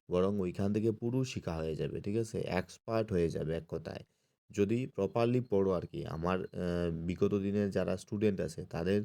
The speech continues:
সাথে কথাবার্তা বলে, এবং তারা অনেকে চাকরিও পেয়ে গেছে এখান থেকে বিএড করে। তো যদি তোমরা ওইখানে করো তাহলে তোমাদের অনেক বেনিফিট থাকবে, ঠিক আছে? কারণ কি recently যে ওয়েস্ট বেঙ্গলে অনেকগুলো শত শত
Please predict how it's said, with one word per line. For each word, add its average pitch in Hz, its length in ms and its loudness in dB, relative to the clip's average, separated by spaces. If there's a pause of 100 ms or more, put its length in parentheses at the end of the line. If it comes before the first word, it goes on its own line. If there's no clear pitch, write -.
(500)
সাথে 101 220 -2
কথাবার্তা 92 560 0
বলে, 92 300 -2
এবং 90 220 -4
তারা 92 240 0
অনেকে 87 320 -2
চাকরিও 98 480 -2
পেয়ে 90 200 0
গেছে 82 200 -6
এখান 82 180 -6
থেকে 76 160 -6
বিএড 82 320 -4
করে। 85 300 -4 (420)
তো 95 140 -6
যদি 92 280 2
তোমরা 110 260 0
ওইখানে 104 340 2
করো 104 380 0 (300)
তাহলে 92 400 -4
তোমাদের 82 440 -4
অনেক 82 340 -4
বেনিফিট 87 400 -4 (200)
থাকবে, 76 320 -14 (240)
ঠিক 110 120 -6
আছে? 110 360 -4 (420)
কারণ 95 180 -4
কি 110 480 0
recently 101 400 -2
যে 104 160 4
ওয়েস্ট 87 260 2
বেঙ্গলে 101 360 0
অনেকগুলো 90 540 0
শত 98 220 -6
শত 98 400 0